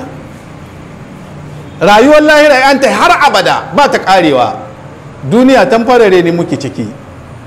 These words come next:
Kowa zai yi zamani ne ya wuce, ɗan lokaci ne ya wuce. Amma rayuwa ta in an zo, in an samu aljanna har abada, Allah ya datar da mu da ita. In kuma an samu wuta, tar, subhanallahi,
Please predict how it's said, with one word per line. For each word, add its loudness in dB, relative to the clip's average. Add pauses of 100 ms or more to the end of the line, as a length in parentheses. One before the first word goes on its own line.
(180)
Kowa 6
zai 4
yi 4
zamani 0
ne 4
ya 4
wuce, -2 (640)
ɗan 2
lokaci 2
ne 2
ya 4
wuce. -2 (280)
Amma 4
rayuwa 4
ta 2
in 2
an 2
zo, 4 (760)
in 0
an 0
samu 2
aljanna 2
har 2 (100)
abada, -2 (360)
Allah 2
ya 2
datar 0
da 2
mu -2
da -4
ita. -6 (260)
In 4
kuma 2
an 4
samu 2
wuta, 2
tar, 0
subhanallahi, 0